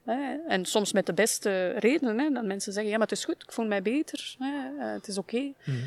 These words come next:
Speaker 1: En dan ga je blijven met het gevoel van, "Ja, maar ja, eigenlijk zijn we nog ergens niet geraakt." Ehm, maar als mensen veel komen,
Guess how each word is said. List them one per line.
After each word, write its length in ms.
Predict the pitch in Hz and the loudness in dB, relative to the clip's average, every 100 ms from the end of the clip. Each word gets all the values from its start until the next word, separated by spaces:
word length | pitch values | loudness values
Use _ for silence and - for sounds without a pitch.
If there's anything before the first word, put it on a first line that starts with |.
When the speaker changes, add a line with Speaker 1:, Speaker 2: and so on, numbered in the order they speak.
| - - - - _ | -8 -20 -20 -20 _
Speaker 1:
En 80 | 190 | -6
dan 80 | |
ga 100 | 190 | 0
je 80 | 220 | -2
blijven 260 | - 196 208 | 0 -4 -2
met 100 | 190 | -4
het 80 | 185 | -2
gevoel 120 | 220 | 0
van, 100 | 208 | 0
"Ja, 80 | 196 | -2
maar 100 | 190 | -2
ja, 120 | 190 | -2
eigenlijk 600 | 233 226 247 214 202 - - _ _ _ | -2 -2 -2 -4 -6 -12 -16 _ _ _
zijn 300 | - 214 208 | -8 -2 0
we 60 | 214 | 2
nog 100 | 196 | 0
ergens 260 | 214 185 214 | -2 -2 -4
niet 120 | 185 | -2
geraakt." 640 | 214 247 233 - - - _ _ _ _ _ | 0 0 -2 -8 -16 -18 _ _ _ _ _
Ehm, 460 | 269 196 180 180 185 247 _ | -6 -4 -4 -6 -8 -10 _
maar 140 | - 208 | 2 4
als 100 | 233 | 6
mensen 260 | 330 254 180 | 6 4 4
veel 280 | 233 330 | 6 6
komen, 320 | - 202 240 | 6 4 4